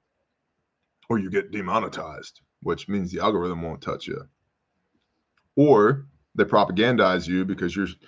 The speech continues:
scrolling through Instagram and every third thing is some whore shaking her ass on the rectangle or whatever. Pick a thing. The rectangles are not our friends.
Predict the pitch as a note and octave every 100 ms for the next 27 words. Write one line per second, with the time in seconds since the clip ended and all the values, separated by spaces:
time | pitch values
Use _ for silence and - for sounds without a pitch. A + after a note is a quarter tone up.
0 | _ _ - - A#2 A#2 A#2 A2 G2+ A2
1 | A2 G2+ F2+ - _ _ _ _ B2+ C#3
2 | B2 F#2+ F2+ F2 G#2 G#2 _ _ _ _
3 | G#2+ A2+ B2 G#2+ A2+ G#2 - G#2+ G2 D#2+
4 | - - - - A#2+ A#2 G#2 F#2+ G2 F2
5 | - - - - A2+ G2+ F#2+ B2+ G#2+ G2
6 | - G#2+ G#2+ G2+ F#2+ A2 G2+ - G2 F#2
7 | G#2 A#2+ - E2 D#2 D2+ - - _ _
8 | _ _ _ _ G#2 G2+ G2+ G2+ A#2 F2
9 | - - - - G#2+ A2 B2+ A2+ D2 _
10 | _ _ _ - - _ _ _ _ -
11 | G2 A2+ A#2+ A#2+ A#2 G#2 G2 G2+ G2 F#2
12 | E2+ - G2 D2+ -